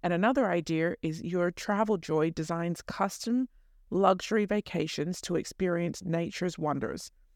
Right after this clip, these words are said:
Not sure if either of these are any good, would love to get your feedback. So you're right, there is a ton in there that people don't understand. For the most part,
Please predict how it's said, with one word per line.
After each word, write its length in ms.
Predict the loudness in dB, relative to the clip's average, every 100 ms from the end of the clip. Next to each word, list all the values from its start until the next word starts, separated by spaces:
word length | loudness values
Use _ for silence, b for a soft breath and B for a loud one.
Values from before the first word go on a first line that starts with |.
| -20 _ _ 2
Not 220 | 4 4
sure 200 | 2 2
if 100 | 2 0
either 320 | 0 4 2
of 100 | 2
these 240 | -2 -2
are 80 | -4 -2
any 240 | 0 2 2
good, 220 | 0 0
would 140 | 0
love 180 | 2 0
to 80 | -2
get 200 | -6 -4
your 100 | -4
feedback. 480 | -4 -4 -2 -4 -8 _ _ _
So 160 | 2 4
you're 200 | 4 4
right, 380 | 4 4 2
there 140 | 2 2
is 140 | 2
a 80 | -2 -4 -14 0
ton 220 | 2 2
in 180 | 2 2
there 160 | 2
that 140 | 0 -4
people 240 | -2 -2
don't 240 | 0 -2
understand. 680 | -2 -4 -4 -4 -2 0 -2 _ _ _ _
For 120 | 2
the 80 | 4
most 260 | 2 2 2
part, 320 | 4 4